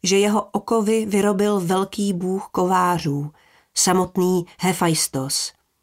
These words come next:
takže by je nedokázal rozbít ani Zeus. Lítice se vznesla na svých supých křídlech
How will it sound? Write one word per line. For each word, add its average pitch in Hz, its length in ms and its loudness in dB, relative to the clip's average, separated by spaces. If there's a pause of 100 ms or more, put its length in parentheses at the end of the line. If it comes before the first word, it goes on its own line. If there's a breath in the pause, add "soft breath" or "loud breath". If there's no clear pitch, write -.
takže 185 280 2
by 202 100 2
je 202 100 2
nedokázal 190 680 0
rozbít 170 460 -2 (100)
ani 175 280 2
Zeus. 165 640 -4 (1120)
Lítice 233 480 2
se 196 120 0
vznesla 185 460 0
na 185 100 -2
svých 175 360 -4
supých 185 460 -2
křídlech 185 640 -2